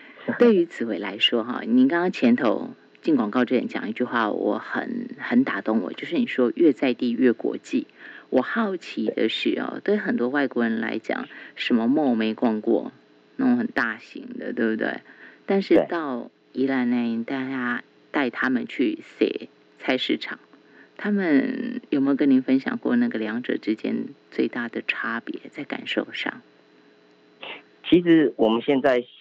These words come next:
Speaker 2: 生活习惯会习惯去，例如说包装很完整、光鲜亮丽、干干净净的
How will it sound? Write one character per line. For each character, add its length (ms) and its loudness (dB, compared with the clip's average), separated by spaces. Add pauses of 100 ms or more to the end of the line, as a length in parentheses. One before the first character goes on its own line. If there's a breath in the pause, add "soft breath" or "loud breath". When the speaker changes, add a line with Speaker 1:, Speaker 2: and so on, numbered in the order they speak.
(120)
Speaker 2:
生 200 0
活 240 -4
习 200 -8
惯 260 0
会 220 0
习 240 -12
惯 320 2
去， 260 -10
例 320 -2
如 80 8
说 140 4
包 200 0
装 220 -4
很 140 -16
完 160 -16
整、 140 -10
光 220 -2
鲜 200 -4
亮 180 0
丽、 80 -4
干 180 -2
干 200 -2
净 180 -8
净 220 -6
的 480 -4